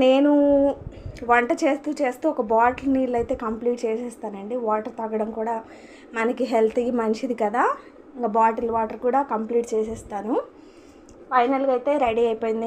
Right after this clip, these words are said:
ఇంకా అన్నం ఒకటి చేసేస్తే ఇంకా ఆలోపు మా హస్బెండ్ వచ్చేస్తారు. ఇంకా ఆలోపు చూడండి ఇవి వెయిటింగ్ చేస్తున్నాయి అన్నమాట నా కోసము. ఇంకా కడగటానికి ఏంటంటే ఇంకే ఉదయం టిఫిన్ చేశాను కదా,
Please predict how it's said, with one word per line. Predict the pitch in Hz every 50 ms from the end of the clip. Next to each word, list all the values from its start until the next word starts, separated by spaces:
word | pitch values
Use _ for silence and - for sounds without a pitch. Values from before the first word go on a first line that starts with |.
| 233
ఇంకా | 247 247 277 233 220
అన్నం | 214 214 226 226 226
ఒకటి | 220 220 214 220 -
చేసేస్తే | 220 214 214 214 202 202 - - 269 254
ఇంకా | 262 247 233 214 208
ఆలోపు | 202 208 208 208 208 226 220
మా | 220 214 208
హస్బెండ్ | 202 202 202 202 214 214 214 208
వచ్చేస్తారు. | 196 - - 202 208 - - 196 196 220 339 466 - - - - - - - - - - -
ఇంకా | 240 240 254 233 233
ఆలోపు | 233 247 254 254 277 285 269
చూడండి | 269 254 240 247 240 247 294 392 523 571 - - - - - - - - - - - - - - - - - - - - - -
ఇవి | 277 254 285 285 269
వెయిటింగ్ | 262 254 277 285 403 403 403 392 381
చేస్తున్నాయి | 294 285 285 285 - - 320 320 277 254
అన్నమాట | 247 240 233 262 269 214 233 240 233
నా | 220 220 208 -
కోసము. | 220 226 233 - 247 226 226 226 269 508 719 - - - - - - - - 240 226
ఇంకా | 202 226 220 202 -
కడగటానికి | 240 226 220 220 247 277 247 240 220 214 202 196 240 294 415 - - - - - - - - - - - - - - - - 262
ఏంటంటే | 269 285 294 285 269 247 285 302 311
ఇంకే | 277 277 277 247 240 233 226
ఉదయం | 226 226 240 247 254 262 269 254 247 247
టిఫిన్ | 254 247 - - 240 247 262
చేశాను | 247 233 226 - 247 226 214 208
కదా, | 214 208 233 262